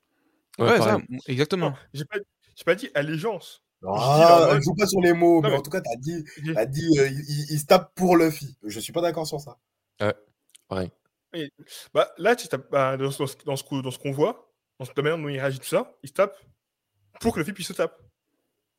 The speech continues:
Speaker 1: Ouais, pour moi,
Speaker 3: Parce que il
Speaker 1: le,
Speaker 3: dit
Speaker 1: je
Speaker 3: pas, on
Speaker 1: parlais
Speaker 3: va te
Speaker 1: du
Speaker 3: défoncer. Il a dit, tant qu'on est encore en vie, on te laissera pas monter sur le toit. Parce que tant, non, tant que, parce que, parce qu'il faut que Kaido, il tombe. Faut que Kaido tombe. Donc, on va t'en tenir.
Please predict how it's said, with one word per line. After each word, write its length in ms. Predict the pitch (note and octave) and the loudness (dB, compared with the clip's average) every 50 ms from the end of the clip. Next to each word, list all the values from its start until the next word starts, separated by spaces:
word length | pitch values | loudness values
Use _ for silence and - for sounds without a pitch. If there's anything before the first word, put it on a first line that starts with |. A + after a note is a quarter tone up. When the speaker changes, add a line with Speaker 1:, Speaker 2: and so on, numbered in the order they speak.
| _ - _ _ _ _ - | _ -20 _ _ _ _ -4
Speaker 1:
Ouais, 140 | G#2+ A2 G2+ G2 - - - _ _ _ - | -2 -2 -2 -4 -8 -18 -20 _ _ _ -10
pour 140 | - G#2+ A#2 | -6 -6 -2
moi, 320 | B2 A#2+ C#3 D#3 E3+ - - - | 0 2 2 2 2 0 -4 -6
Speaker 3:
Parce 140 | D3 C#3 - | -8 -6 -6
que 80 | - E3+ | -8 -8
il 40 | - - _ - | -8 -10 _ -6
Speaker 1:
le, 80 | - | -4
Speaker 3:
dit 60 | D#3 D#3 | -2 0
Speaker 1:
je 100 | G3 A3+ | 2 6
Speaker 3:
pas, 180 | C4+ C#4+ C4+ | 8 8 8
on 20 | - | 8
Speaker 1:
parlais 160 | - C#3 E3 | 6 6 6
Speaker 3:
va 60 | E3 | 6
te 40 | D3+ | 4
Speaker 1:
du 140 | D3+ - - | 2 0 0
Speaker 3:
défoncer. 340 | - A#2+ A2 - B3+ G2 - _ _ _ _ _ _ _ D3+ | 0 0 -2 -4 -4 -6 -8 _ _ _ _ _ _ _ -4
Il 80 | D3 | -2
a 60 | D3 | -2
dit, 280 | D3 C#3+ F3 A3+ C4+ - _ _ _ _ _ _ _ _ - | -2 -2 -8 -10 -12 -12 _ _ _ _ _ _ _ _ 4
tant 340 | B3 B3 B3 B3 B3 - - _ _ _ _ _ _ _ _ _ _ _ _ _ _ _ _ - | 6 8 8 6 4 -2 -12 _ _ _ _ _ _ _ _ _ _ _ _ _ _ _ _ -4
qu'on 260 | - G3 G3 - D#3 | -4 -2 -2 -2 -2
est 40 | D3 | -2
encore 340 | D3 D3+ D3 - - F3+ E3 | 0 -2 -2 0 0 0 0
en 60 | C#3+ | 0
vie, 260 | C3+ B2 E3 C4 - - _ _ - | -2 -6 -8 -10 -12 -14 _ _ -14
on 60 | D3 | -14
te 60 | - | -12
laissera 260 | - - C#3 B2+ - | -6 -4 -4 2 4
pas 100 | F#3+ G#3+ | 4 4
monter 220 | G3+ E3+ D#3 - - | 4 2 -4 -4 -4
sur 80 | E3+ | -4
le 40 | E3 | -4
toit. 220 | - D#3 D3+ D#3+ - - _ _ _ _ _ _ | 0 -2 -2 -2 -4 -10 _ _ _ _ _ _
Parce 100 | _ - - | _ -10 -8
que 60 | D#3 | -8
tant, 180 | D3+ - E3+ D#3+ | -4 -4 -4 -2
non, 120 | F3 D#3 D3 | -2 -2 -4
tant 140 | - F3 E3+ | -4 -8 -4
que, 180 | - F#3+ F3+ | -4 -4 -4
parce 120 | - D#3 - | -4 -6 -8
que, 280 | D#3+ D#3+ D3 D3 D3+ | -8 -6 -6 -8 -8
parce 340 | D3 C#3 - - _ - - | -10 -12 -16 -20 _ -20 -16
qu'il 100 | - D#3 | -14 -8
faut 100 | - F#3 | -8 -6
que 120 | F3+ - F3+ | -2 0 0
Kaido, 240 | E3+ E3 F#3 F#3+ G3 | 0 0 -2 -4 -6
il 140 | E3 D3 | -8 -8
tombe. 200 | - G3 F3 C3 A2 - _ _ _ _ _ _ | -8 -8 -8 -8 -12 -18 _ _ _ _ _ _
Faut 80 | - | -8
que 80 | - D3 | -4 -4
Kaido 100 | C#3+ C3+ | -4 -2
tombe. 240 | - G3 B3+ G#3 C3 - _ _ _ _ _ _ _ _ _ _ | -2 -4 -6 -6 -8 -12 _ _ _ _ _ _ _ _ _ _
Donc, 380 | B2+ B2 D#3+ A#3+ A#3+ - - _ _ _ _ _ _ | -6 -6 -4 -4 -6 -10 -18 _ _ _ _ _ _
on 60 | C#3+ | 0
va 80 | D#3 E3+ | 0 0
t'en 100 | - E3+ | 0 -2
tenir. 400 | - E3+ D3+ D3 - - _ | -6 -6 -10 -10 -12 -16 _